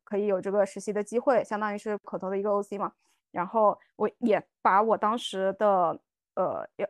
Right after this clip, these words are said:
可能是未来要带我的 mentor 的微信推给了我，然后我也在微信上跟我未来即将一起合作的 mentor，呃，聊了一下，然后还拉到了一个工作群里面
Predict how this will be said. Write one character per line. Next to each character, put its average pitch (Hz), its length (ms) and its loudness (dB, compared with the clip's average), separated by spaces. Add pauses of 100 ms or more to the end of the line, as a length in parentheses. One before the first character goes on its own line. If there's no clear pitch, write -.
(100)
可 214 100 -6
能 190 120 -6
是 247 160 0
未 262 140 4
来 196 100 4
要 214 100 4
带 285 180 2
我 202 100 2
的 160 60 -2
mentor 233 300 -2
的 202 80 2 (120)
微 247 100 2
信 277 160 -4
推 214 160 -4
给 196 120 0
了 180 100 0
我， 175 120 0
然 185 120 -2
后 220 100 -2
我 220 60 0
也 185 80 2
在 185 100 0
微 214 100 0
信 226 160 -8
上 208 200 -4
跟 208 220 -6
我 190 160 2
未 202 160 0
来 185 240 0 (280)
即 196 140 -10
将 214 200 -4
一 240 60 -4
起 190 220 -8
合 190 180 -6
作 226 160 -2
的 202 80 0
mentor， 202 440 -4 (320)
呃， 180 360 -4
聊 190 220 2
了 240 100 2
一 240 80 0 (100)
下， 180 300 -8
然 190 120 -6
后 208 220 2
还 180 180 -4
拉 214 140 2
到 240 160 2
了 202 100 0
一 208 60 -4
个 214 200 0
工 277 200 -2
作 277 140 2
群 - 240 -8
里 226 80 -2
面 - 180 -10